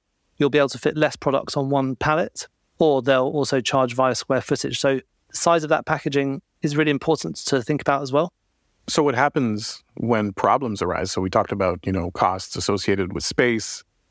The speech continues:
Speaker 2: some issues you might have with the packaging, things get broken, it happens. So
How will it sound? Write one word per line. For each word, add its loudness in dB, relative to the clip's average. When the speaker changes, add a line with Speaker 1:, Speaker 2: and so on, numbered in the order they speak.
Speaker 2:
some 0
issues 0
you 0
might 2
have 0
with -2
the -4
packaging, 0
things 0
get 0
broken, 0
it 2
happens. -2
So 0